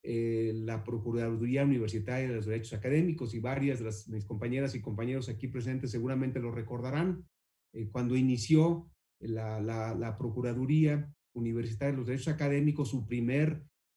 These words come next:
eh, titular fue un gran universitario, el maestro Cuauhtémoc Ojeda, Ojeda Rodríguez, luego el rector de la universidad,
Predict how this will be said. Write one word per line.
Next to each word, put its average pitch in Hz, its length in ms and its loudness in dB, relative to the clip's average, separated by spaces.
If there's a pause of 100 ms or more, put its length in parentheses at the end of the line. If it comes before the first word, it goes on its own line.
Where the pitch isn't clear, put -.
(140)
eh, 123 120 -2
titular 131 540 2
fue 131 440 0
un 131 280 2
gran 135 220 4
universitario, 120 640 2
el 135 80 2
maestro 120 460 -2
Cuauhtémoc 131 640 0
Ojeda, 117 300 -2
Ojeda 131 560 -4
Rodríguez, 139 560 0
luego 120 640 0 (1200)
el 107 160 -4
rector 160 440 2
de 147 80 2
la 117 80 0
universidad, 123 720 -2